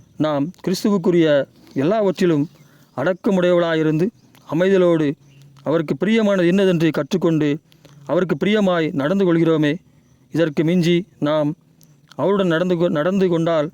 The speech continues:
நாம் அவருடைய மணவாட்டி என்று எண்ணப்படாமற் போவோம். நாம் ஆவிக்குரிய மணவாட்டியாயிருந்து நம்முடைய ஆவிக்குரிய மணவாளனுக்கு கீழ்ப்படிந்திருப்பது போல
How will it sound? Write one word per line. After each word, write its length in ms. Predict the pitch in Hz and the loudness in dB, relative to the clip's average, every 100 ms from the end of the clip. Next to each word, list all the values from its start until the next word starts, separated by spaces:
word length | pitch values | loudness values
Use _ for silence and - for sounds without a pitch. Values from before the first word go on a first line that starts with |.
| _ _ - _ | _ _ -20 _
நாம் 200 | 151 175 | -6 -2
அவருடைய 320 | 170 175 170 151 | 0 0 2 0
மணவாட்டி 480 | 151 196 196 175 | 0 0 0 0
என்று 380 | 175 165 160 147 - _ _ _ | 0 2 2 0 -4 _ _ _
எண்ணப்படாமற் 640 | 143 196 202 170 165 156 | -4 -2 -2 -2 -2 -2
போவோம். 360 | 143 147 135 123 - _ _ _ _ _ _ - | -2 -2 -2 -4 -12 _ _ _ _ _ _ -6
நாம் 360 | 139 147 143 | -4 -2 -4
ஆவிக்குரிய 680 | - 143 170 143 170 165 160 | -4 -2 -2 0 2 2 2
மணவாட்டியாயிருந்து 1000 | 143 165 170 151 175 170 165 160 156 165 - _ _ _ _ | 0 0 0 0 0 2 2 0 0 0 -4 _ _ _ _
நம்முடைய 320 | 151 165 165 147 | -4 -2 0 0
ஆவிக்குரிய 580 | 180 202 196 180 165 | -2 -2 0 2 2
மணவாளனுக்கு 760 | 147 170 196 185 170 - 160 139 - _ _ _ _ | 2 0 2 0 -2 0 0 0 -4 _ _ _ _
கீழ்ப்படிந்திருப்பது 580 | 190 185 196 185 170 160 | -4 0 0 0 0 0
போல 380 | 151 156 151 | 0 0 0